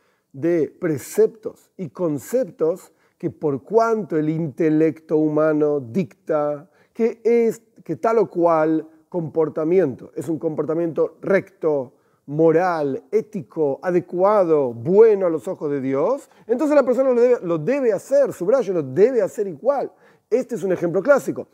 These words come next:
Bnei Noach están efectivamente obligados a que cuando juran y prometen, deben cumplir aquello que juraron y prometieron.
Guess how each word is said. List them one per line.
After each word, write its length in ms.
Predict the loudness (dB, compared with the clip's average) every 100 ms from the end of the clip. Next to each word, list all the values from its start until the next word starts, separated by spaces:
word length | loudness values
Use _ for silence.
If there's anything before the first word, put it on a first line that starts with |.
| _ _ _ _ _
Bnei 320 | -6 2 4
Noach 460 | 4 2 2 0 -2 -4
están 560 | -4 -4 -4 -2 -4 -6
efectivamente 1080 | -6 -6 -8 -6 -2 2 2 2 0 0 -4
obligados 760 | -2 0 2 0 0 -6 _ _ -14
a 100 | -12
que 140 | -10
cuando 220 | -8 -10
juran 500 | -6 -2 2 2 0 -10
y 80 | -10
prometen, 640 | -4 2 2 4 0 0 0
deben 380 | 4 4 4 0
cumplir 560 | -8 -10 -4 -2 0
aquello 420 | -2 -4 -8 -6 -12
que 100 | -8
juraron 360 | -4 0 0
y 20 |
prometieron. 480 | -2 -6 -8 -12 -16